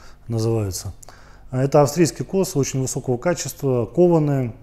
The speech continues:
и эти косы практически сразу же готовы к работе, сразу же после покупки. То есть, э, здесь присутствует специальный дизайн режущей кромки.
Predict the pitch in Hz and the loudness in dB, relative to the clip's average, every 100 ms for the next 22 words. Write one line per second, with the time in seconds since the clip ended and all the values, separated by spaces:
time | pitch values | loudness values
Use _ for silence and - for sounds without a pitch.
0 | - 147 156 139 139 131 160 - 113 120 | -14 -6 0 2 0 -2 -6 -6 -6 -8
1 | - 139 - 123 - 143 113 113 123 123 | -6 -10 -8 -8 -4 -4 -4 -2 -2 0
2 | 147 117 127 127 156 110 - 135 120 101 | 0 0 -2 -2 -4 -6 -4 -4 -4 -6
3 | 135 - 110 123 - 117 - 87 - - | -8 -8 -6 -6 -4 -6 -6 -12 -14 -20
4 | - - - - - - 123 - 151 131 | -20 -20 -20 -20 -20 -4 -2 0 2 4
5 | 127 120 117 120 170 147 143 - 165 - | 4 4 2 2 2 2 -2 0 -2 -2
6 | 113 - 139 160 147 123 123 139 143 123 | -4 -4 -2 2 2 2 0 0 0 2
7 | 127 120 110 139 - 185 185 - 175 | 2 0 -2 -6 -6 -4 -4 -4 -6